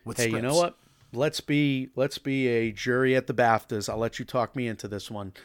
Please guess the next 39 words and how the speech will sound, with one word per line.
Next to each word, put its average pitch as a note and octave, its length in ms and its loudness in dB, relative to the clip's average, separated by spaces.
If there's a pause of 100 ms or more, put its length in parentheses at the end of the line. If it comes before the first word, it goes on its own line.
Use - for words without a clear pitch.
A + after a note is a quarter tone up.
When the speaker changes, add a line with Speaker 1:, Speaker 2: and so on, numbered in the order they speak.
(380)
Speaker 2:
And, G#2 280 -4
uh, G2+ 280 -2
we'll G#2+ 120 -4
pick - 360 -4
X A2+ 280 0
and A2+ 120 -6
<laughs> - 0 -
Ty D3 240 4 (120)
West - 460 2
in D#3 300 -6
the D#3+ 160 -2
next - 400 -4
movie C3 260 -6
trilogy. A#2 340 -4
Speaker 1:
I G3+ 100 12
mean, A3 140 6
I, G3 220 8
I F#3+ 160 8
think C4 220 -2
it's, E3+ 160 0
it's - 200 -2
reasonable E3 460 2
that B2 160 -4
Smile C#3+ 360 4
and B2+ 100 -2
Black C3+ 240 0
Phone B2+ 160 -2
have A2 340 -4 (120)
sequels C3+ 640 0
out A2 220 2 (140)
ten A#2 200 0
years G2 260 -8
from F#2+ 160 -8
now. F#2+ 320 -6
I G#2+ 80 -6
think A#2+ 140 -6
that's A#2 120 -2
Speaker 2:
Right. G2+ 160 -2
Speaker 1:
possible. D3+ 560 -4